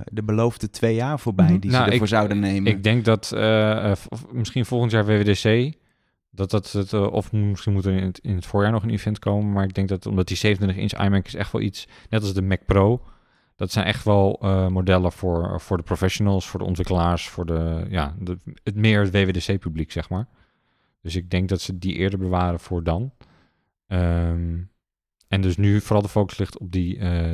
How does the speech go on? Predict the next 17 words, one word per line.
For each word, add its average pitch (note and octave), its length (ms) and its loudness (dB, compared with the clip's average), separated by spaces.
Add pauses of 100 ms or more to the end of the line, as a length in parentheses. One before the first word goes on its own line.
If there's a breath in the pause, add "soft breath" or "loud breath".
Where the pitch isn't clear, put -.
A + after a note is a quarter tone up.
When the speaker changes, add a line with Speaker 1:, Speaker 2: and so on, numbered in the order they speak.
Speaker 2:
twee G2 180 2
MacBooks - 360 -4
en A#2+ 120 -2
nog C#3 120 0
een C3 120 2
nieuwe A#2+ 180 6
Mac A2 180 2
Mini. D#2+ 340 0 (400)
Want F2+ 120 -12
die G#2+ 80 -2
komt G2 220 -4 (140)
misschien G2 320 -8
ook F2+ 120 -4
nog D2 120 -6
wel D2 220 -8
aan, D2 220 -6
eh, C#2+ 60 -8